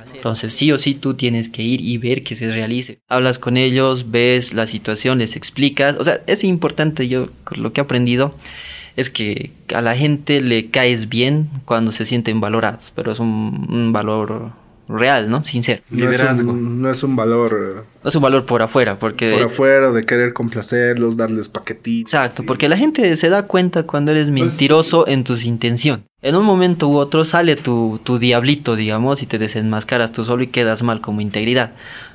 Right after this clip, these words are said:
Speaker 1: Pero cuando demuestras realmente que los aprecias y valoras el trabajo que están así realizando, ellos sí se vuelven parte de uno, se vuelve un equipo fuerte.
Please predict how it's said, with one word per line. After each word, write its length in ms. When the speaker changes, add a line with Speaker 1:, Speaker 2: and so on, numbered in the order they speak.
Speaker 1:
Pero 240
cuando 280
demuestras 460
realmente 580
que 340
los 220
aprecias 540
y 40
valoras 380
el 120
trabajo 340
que 80
están 240
así 240
realizando, 800
ellos 200
sí 100
se 80
vuelven 320
parte 380
de 100
uno, 320
se 100
vuelve 200
un 60
equipo 300
fuerte. 480